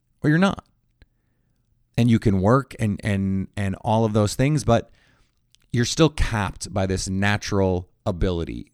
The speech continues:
that you either have or you don't, or that you have on a certain level.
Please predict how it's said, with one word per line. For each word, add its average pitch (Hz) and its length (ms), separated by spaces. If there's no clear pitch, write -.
that 110 160
you 104 120
either 95 180
have 82 340
or 90 60
you 90 120
don't, 110 320
or 98 160
that 110 160
you 101 100
have 104 400
on 104 80
a 98 40
certain 104 320
level. 135 460